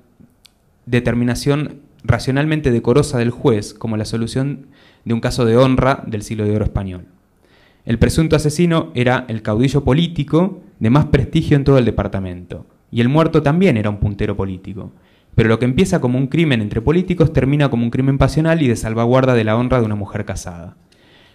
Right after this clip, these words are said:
Todo el entramado sociopolítico insoslayable para el narrador desde el punto de vista judicial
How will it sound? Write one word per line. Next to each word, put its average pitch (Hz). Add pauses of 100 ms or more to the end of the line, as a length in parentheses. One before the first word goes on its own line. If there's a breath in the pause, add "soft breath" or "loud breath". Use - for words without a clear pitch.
Todo 202
el 190
entramado 151
sociopolítico 135
insoslayable 113
para 107
el 107
narrador 117
desde 110
el 107
punto 120
de 110
vista 120
judicial 160